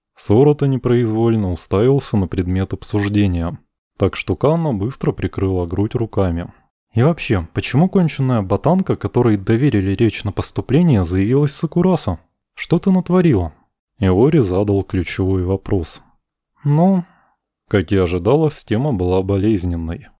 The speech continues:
Потому Канна стыдливо опустила голову и бросила взгляд на Сороту, прося поддержки. «А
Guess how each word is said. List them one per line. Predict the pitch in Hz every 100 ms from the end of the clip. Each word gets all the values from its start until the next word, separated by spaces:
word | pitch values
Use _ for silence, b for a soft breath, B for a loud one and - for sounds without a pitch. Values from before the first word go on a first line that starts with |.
| _ _
Потому | 104 92 95 90
Канна | - 151 170 160
стыдливо | - - 95 92 170 135
опустила | 82 87 - 101 90 85
голову | 98 143 143 131 127 -
и | 98
бросила | 95 117 139 - 127
взгляд | 120 113 123 127
на | 120
Сороту, | 120 - 156 90 -
прося | - 92 - 101
поддержки. | 85 92 107 98 - - - 85 - _ _ _ _
«А | 131 131 127